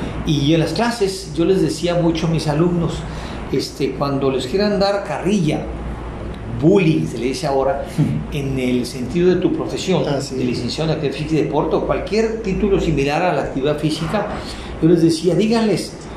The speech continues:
Speaker 1: "Fíjate, es tan, tan mala mi carrera que voy a educar a tus hijos."
Speaker 2: <laughs>
Speaker 1: Yo voy a educar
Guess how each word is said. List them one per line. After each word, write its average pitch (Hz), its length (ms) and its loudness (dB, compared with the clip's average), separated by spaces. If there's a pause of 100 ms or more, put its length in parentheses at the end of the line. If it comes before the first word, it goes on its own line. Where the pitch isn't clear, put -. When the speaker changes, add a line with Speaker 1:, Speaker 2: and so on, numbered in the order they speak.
Speaker 1:
"Fíjate, 208 520 4
es 196 140 0
tan, 220 560 0
tan 135 240 -2
mala 226 240 0
mi 190 140 2
carrera 165 600 0 (460)
que 143 120 0
voy 175 220 6
a 202 40 8
educar 185 320 4
a 185 80 0
tus 170 220 -2
hijos." - 480 -6
Speaker 2:
<laughs> 214 40 2 (2000)
Speaker 1:
Yo 185 140 4
voy 370 260 6
a 185 40 6
educar 151 400 0